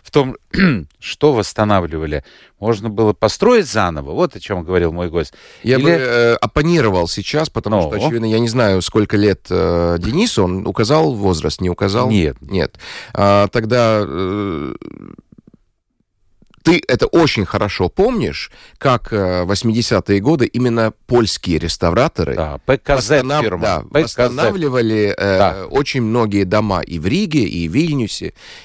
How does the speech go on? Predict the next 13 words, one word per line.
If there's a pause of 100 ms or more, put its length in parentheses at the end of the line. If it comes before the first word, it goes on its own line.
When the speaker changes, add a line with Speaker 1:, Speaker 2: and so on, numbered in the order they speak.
Speaker 2:
и
в
Таллине,
да,
то
есть,
э, (440)
ну, (460)
будем (120)
всё-таки (100)
конкретно (120)
говорить,
да.